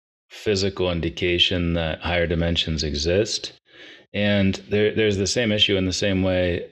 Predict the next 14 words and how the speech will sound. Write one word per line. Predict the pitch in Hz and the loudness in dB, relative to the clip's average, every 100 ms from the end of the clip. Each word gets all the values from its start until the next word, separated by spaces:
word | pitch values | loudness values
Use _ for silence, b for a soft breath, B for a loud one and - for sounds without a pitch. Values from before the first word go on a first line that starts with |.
| - | -6
where | 90 | 0
I | 87 | 0
was | 85 - | 0 0
talking | 92 87 95 | 0 0 -2
about | 85 85 80 | -2 0 -2
the | 87 | -4
problem | - 90 85 87 85 | -2 0 2 0 0
of | 82 82 | -2 -4
beings | 90 87 80 | -2 -2 -2
evolving | 82 80 85 85 87 | -2 0 2 2 0
on | 82 80 | -2 -2
a | |
different | 78 80 - - | -4 -4 -6 -10
planet | - 127 113 92 - | -6 -2 0 0 -2